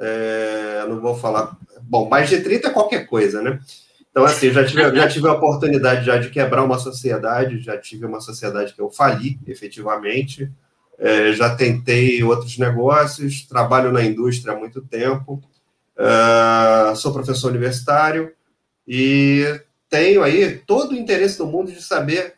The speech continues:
como é que é montar uma consultoria. E eu acho que é por isso que a gente, é, resolveu trazer a Tati pra cá, pra elucidar pra gente um pouquinho dessa jornada que ela teve aí nesse mercado. Em primeiro lugar, eu gostaria de agradecer muito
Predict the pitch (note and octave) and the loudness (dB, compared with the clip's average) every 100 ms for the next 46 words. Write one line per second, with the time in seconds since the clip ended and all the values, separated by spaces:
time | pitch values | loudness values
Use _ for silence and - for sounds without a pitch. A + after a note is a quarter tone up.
0 | _ G3 F#3+ A3+ - F#3 G3+ F#3 F#3 F#3 | _ -2 0 -2 -2 0 0 -2 -4 -4
1 | F#3 G3 - - E3+ D#3+ C#3+ B2 - _ | -4 -6 -6 -6 -2 -2 -2 -6 -12 _
2 | _ - C#3 D3+ D3+ - E3+ F3 C#3+ D#3 | _ -2 2 2 0 -4 -6 -2 -2 0
3 | - - - D#3 C3+ B2 B2 C#3 C3+ C3+ | -2 -6 -8 -2 0 2 2 2 0 -6
4 | - G2 A#2+ A#2 A2+ G#2+ A2 C3 C3 G#2+ | -4 2 4 4 2 0 2 2 2 0
5 | G#2+ B2+ C3+ C3+ C3+ G#2+ C#3 C#3 - B2+ | 0 2 2 2 0 2 2 0 0 -2
6 | B2+ - C3 - D3+ E3 D#3+ - _ _ | -4 -6 -8 0 4 4 2 -10 _ _
7 | - C3+ C3 C3 C3 C3+ D3 - A#2+ C3+ | 0 2 4 6 6 6 2 0 2 2
8 | C3 B2 A2 A#2+ C#3 C#3 - B2+ B2 C#3 | 2 -2 -2 0 0 0 -2 -4 -2 -2
9 | B2 E3 F#3 F3+ D3 D3+ - C#3 C#3 B2+ | -2 -4 -2 0 0 -2 -2 0 0 2
10 | C3 C3 B2+ B2+ A#2+ B2 B2+ A#2+ A#2+ A#2 | 2 0 -2 -4 -6 -4 -4 -2 -2 -4
11 | A#2+ B2 B2+ B2 - F#2+ F#2 - _ _ | -6 -6 -4 -4 -4 -6 -8 -12 _ _
12 | _ - C3+ D3 C#3+ C#3 C#3+ C#3+ C#3+ C#3 | _ -2 2 4 4 4 4 4 0 2
13 | C#3 C3+ B2 C3+ C3 C3 C#3 B2 A2+ C3+ | 2 2 0 0 0 -2 -2 -2 0 2
14 | D#3+ E3 - E3+ E3 | 2 2 -2 -6 -8